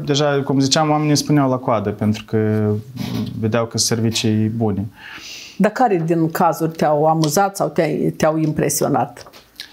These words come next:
Speaker 2: Iată, în
Speaker 1: Vai,
Speaker 2: această
Speaker 1: au fost
Speaker 2: experiență frumoasă. Experiență de doi ani?
Speaker 1: Da. Da, a fost,
Speaker 2: Care au
Speaker 1: nu
Speaker 2: fost cazurile care s-au memorat cel mai mult? Iată, și o să le vorbești și copiilor tăi cum a fost această experiență.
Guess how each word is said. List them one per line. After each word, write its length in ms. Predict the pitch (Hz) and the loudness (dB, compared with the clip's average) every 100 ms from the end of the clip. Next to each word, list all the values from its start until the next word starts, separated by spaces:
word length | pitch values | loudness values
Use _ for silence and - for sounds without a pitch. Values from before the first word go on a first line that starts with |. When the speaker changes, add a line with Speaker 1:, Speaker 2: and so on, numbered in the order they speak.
| - - - | -20 -20 -6
Speaker 2:
Iată, 220 | 208 185 | -2 0
în 60 | 160 | 2
Speaker 1:
Vai, 100 | 139 | 2
Speaker 2:
această 300 | 120 196 - | 2 2 2
Speaker 1:
au 60 | 190 | 2
fost 120 | - | 2
Speaker 2:
experiență 640 | - 190 180 175 160 165 | 2 4 4 2 2 0
frumoasă. 500 | 165 170 160 156 180 | 0 0 2 2 2
Experiență 560 | 180 - 202 196 214 220 | 2 2 2 2 2 2
de 100 | 202 | 4
doi 200 | 226 226 | 4 4
ani? 160 | 269 302 - _ _ - 120 | 2 -2 -14 _ _ -2 2
Speaker 1:
Da. 320 | 110 110 104 107 - _ _ _ _ _ _ _ _ _ - | 2 2 -2 -4 -8 _ _ _ _ _ _ _ _ _ -8
Da, 160 | 120 | -4
a 60 | 113 | -4
fost, 200 | 110 135 | -2 2
Speaker 2:
Care 120 | 254 | 2
au 60 | 214 | 2
Speaker 1:
nu 60 | |
Speaker 2:
fost 220 | - 202 - | 2 0 2
cazurile 480 | 226 240 220 202 | 2 2 2 0
care 220 | 202 196 185 | 2 2 2
s-au 200 | 190 180 | 2 2
memorat 540 | 180 175 170 165 160 | 4 4 4 2 0
cel 160 | 160 147 | 0 0
mai 200 | 147 139 | 0 0
mult? 280 | 139 - | 0 0
Iată, 260 | - - - | 0 0 0
și 120 | - | 0
o 100 | 143 | 0
să 280 | 156 156 160 - - - - | 0 0 -2 -6 -14 -8 0
le 120 | 190 | 2
vorbești 440 | 180 180 196 202 | 2 2 0 -2
și 40 | - | 0
copiilor 600 | 190 185 190 165 131 139 | 0 2 2 2 0 -2
tăi 240 | - 143 | -2 -2
cum 200 | - 156 | 0 0
a 60 | 135 | 0
fost 260 | - 151 | -2 -2
această 360 | - - - - | -2 0 0 0
experiență. 840 | 160 - - 160 156 147 156 - | -2 -2 -2 0 2 0 -2 -6